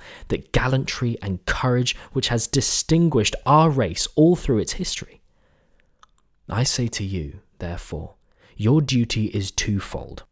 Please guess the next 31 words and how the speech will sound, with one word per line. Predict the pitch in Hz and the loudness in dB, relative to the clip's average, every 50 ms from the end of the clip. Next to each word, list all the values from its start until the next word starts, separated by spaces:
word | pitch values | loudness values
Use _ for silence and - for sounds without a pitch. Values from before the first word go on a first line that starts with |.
| _ - _ _ _ - - | _ -20 _ _ _ -10 -6
I | 95 104 127 | -2 0 2
am | 147 151 | 2 2
glad | 131 - 147 156 151 123 - | 2 2 2 2 2 0 0
to | - 110 101 | -2 -2 -2
see | - - - 151 131 98 95 | 0 0 0 0 0 0 0
such | - - 117 101 - - | 0 0 -2 -2 -2 -2
magnificent | 113 104 101 98 - 107 131 139 - 143 127 - 123 101 78 | -2 -2 0 0 0 0 0 0 0 -2 -2 -2 -2 -2 -2
material | 101 101 - - - 156 160 151 123 101 95 92 | -2 -4 -4 -2 0 2 4 4 4 4 2 0
for | - - 98 | -2 -2 -2
soldiers | - - - 123 123 113 107 101 92 98 | 0 2 4 4 4 4 2 0 0 0
around | 92 101 127 151 160 143 120 - | 2 2 4 4 4 2 0 0
me, | 95 90 82 - - - - - - | -2 -4 -4 -4 -8 -14 -16 -8 -2
and | 135 120 127 | 0 2 2
I | 160 202 202 | 4 2 2
say | 165 - - 170 160 147 | 0 2 2 2 2 2
to | - - 123 | 0 -2 -2
you, | 135 156 165 143 110 98 - - - - - 123 120 | 0 2 2 2 2 0 -2 -4 -10 -12 -8 -6 0
go | - 147 165 180 180 180 - - | 4 6 8 8 8 6 6 6
on | 147 143 143 139 123 107 | 4 4 6 4 4 2
drilling | - 120 117 113 117 110 98 87 78 73 - - - - - - - - | 0 0 0 2 2 2 2 0 -2 -4 -8 -12 -16 -20 -20 -14 -8 -6
and | 92 92 90 92 | -4 -2 0 2
make | 104 123 131 - - - | 2 2 0 0 -2 -2
yourself | 107 - - - 98 90 - - - | -2 0 0 0 0 -2 -2 -4 -6
efficient | 104 - - - - - - - - 87 82 - - | -8 -8 -8 -8 -6 -4 -4 -4 -4 -6 -6 -8 -8
for | - - 87 | -6 -6 -6
the | 82 82 | -6 -6
work, | 87 87 85 82 - - - - - - _ _ _ _ _ _ _ _ _ _ - | -6 -6 -6 -6 -8 -10 -12 -12 -14 -14 _ _ _ _ _ _ _ _ _ _ -4
and | 113 107 104 104 | -2 -2 0 2
then | 117 120 131 135 135 139 - - | 4 4 4 4 2 0 -2 -4
account | 104 - - - - - 120 123 131 - - - 107 | -8 -8 -4 -4 -2 0 0 0 -2 -2 -6 -6 -2
yourselves | 104 104 104 - - - - 95 92 92 90 92 92 - - | -2 -2 0 0 -2 -2 -2 -2 -2 -2 -2 -4 -4 -6 -10